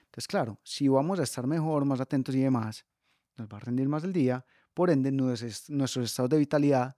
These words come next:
van a estar mejor. Por ende, nuestra sensación como de ser exitoso, si se puede llamar, va a estar más alto.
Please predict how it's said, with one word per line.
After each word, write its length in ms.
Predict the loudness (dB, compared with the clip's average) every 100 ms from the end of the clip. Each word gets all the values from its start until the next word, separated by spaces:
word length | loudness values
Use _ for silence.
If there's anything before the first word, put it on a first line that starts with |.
| _ _ _ _
van 360 | -10 -8 -8 -6
a 60 | -4
estar 180 | -4 -2
mejor. 400 | 0 0 -2 -4 _ _
Por 140 | 0 2
ende, 260 | 2 -2
nuestra 320 | -2 -4 -4
sensación 640 | -8 -8 -8 -10 -8 -8 -8
como 380 | -6 -4 -4 _ _ _ _ _ _ -8
de 360 | -4 -4 -6
ser 340 | -12 -6 -4 -2
exitoso, 600 | -2 -6 -4 -4 -4 -6
si 160 | -6 -6
se 100 | -6
puede 200 | -6 -2
llamar, 400 | 0 0 -2 -8 _
va 220 | _ -12
a 40 |
estar 180 | -10 -8
más 160 | -6 -4
alto. 340 | -4 -8